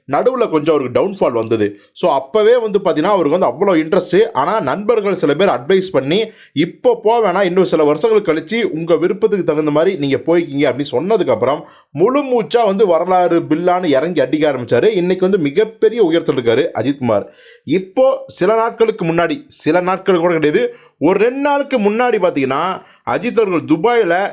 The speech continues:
ட்வென்டி ஃபோர் ஹெச் ரேஸ் அப்படிங்கிற அந்த ரேஸ்ல கலந்துக்கிட்டாரு. அப்ப அவர் என்ன சொன்னாருன்னா, "இனிமே வந்து நான் வந்து சினிமா மட்டும் முழு மூச்சு கிடையாது, நான் வந்து கார் ரேஸ் இல்லாத டைம்ல தான் வந்து சினிமா பண்ணுவேன்.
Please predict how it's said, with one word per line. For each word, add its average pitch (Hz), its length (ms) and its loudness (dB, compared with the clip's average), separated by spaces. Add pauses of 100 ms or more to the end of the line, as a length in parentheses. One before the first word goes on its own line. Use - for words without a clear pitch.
(140)
ட்வென்டி 214 320 0
ஃபோர் 233 180 4
ஹெச் 170 320 -4
ரேஸ் 170 380 -2
அப்படிங்கிற 180 380 -2
அந்த 180 380 -2
ரேஸ்ல 190 340 2
கலந்துக்கிட்டாரு. 135 840 0 (280)
அப்ப 139 280 -2
அவர் 151 120 2
என்ன 233 160 0
சொன்னாருன்னா, 196 600 0
"இனிமே 220 380 0
வந்து 208 260 0
நான் 185 120 2
வந்து 170 180 0
சினிமா 226 400 -2
மட்டும் 190 340 0
முழு 170 180 2
மூச்சு 180 280 -2
கிடையாது, 135 580 2 (220)
நான் 160 240 -2
வந்து 247 420 -2
கார் 220 360 0
ரேஸ் 233 380 0
இல்லாத 240 600 0
டைம்ல 220 400 0
தான் 220 160 0
வந்து 180 180 -4
சினிமா 180 360 -2
பண்ணுவேன். 123 580 -2